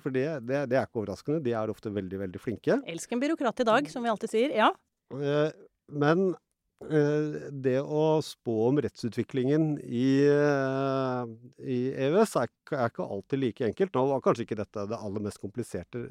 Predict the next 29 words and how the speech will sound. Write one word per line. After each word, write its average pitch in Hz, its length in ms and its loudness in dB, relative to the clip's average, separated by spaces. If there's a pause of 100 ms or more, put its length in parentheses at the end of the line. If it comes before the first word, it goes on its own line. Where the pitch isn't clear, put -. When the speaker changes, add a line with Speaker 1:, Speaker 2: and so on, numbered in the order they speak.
Speaker 1:
spørsmålet 120 480 -8
heller. 175 240 -2 (680)
Men, 143 380 2
eh, 151 360 4 (920)
det 127 640 0 (1500)
arbeidsgruppen 135 640 0
gjør, 208 240 0 (240)
det 127 240 -6
er 123 400 -4
at 127 260 -8
den, 139 220 2 (320)
eh, 127 680 -6
går 123 300 -2 (120)
inn 113 300 -4
i 123 140 -6 (260)
en 113 160 0
bestemmelse 98 580 -6
i 107 180 -4
trygdeforordningen, 104 920 -4
i 139 120 0 (100)
E 117 220 0
U's - 340 -8 (200)
trygdelov, 113 760 -2 (160)
hvis 151 180 -6
vi 131 80 -4
kan 123 120 -10
kalle 113 200 -2
det 117 100 0
det. 160 120 6